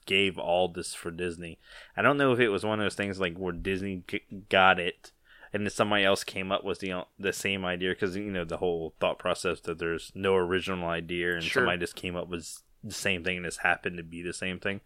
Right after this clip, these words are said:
Speaker 1: But apparently Disney has this in their hand and he is suing for it, and he's probably suing for a lot of money. And if what he's saying is all true,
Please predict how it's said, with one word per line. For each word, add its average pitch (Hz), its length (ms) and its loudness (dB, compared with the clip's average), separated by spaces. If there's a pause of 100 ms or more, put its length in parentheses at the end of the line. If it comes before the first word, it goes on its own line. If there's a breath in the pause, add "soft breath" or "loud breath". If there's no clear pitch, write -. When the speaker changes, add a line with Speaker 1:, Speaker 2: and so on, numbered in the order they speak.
(140)
Speaker 1:
But 104 140 6
apparently 107 400 4
Disney 92 360 -4
has 87 280 2
this 90 180 -6
in 87 100 -10
their 80 120 -10
hand 85 500 -4 (440 soft breath)
and 87 100 -10
he 104 140 0
is 92 100 0
suing 123 300 0
for 82 240 -4
it, 80 80 -8
and 78 80 -12
he's 95 160 -4
probably 123 240 2
suing 101 260 -8
for 95 160 -2
a 85 60 0
lot 82 640 -2
of 82 80 -6
money. 80 340 -8 (400 soft breath)
And 123 380 6
if - 200 -10
what 107 180 4
he's 117 200 -6
saying 104 280 0
is 90 120 -4
all 90 160 0
true, 101 260 2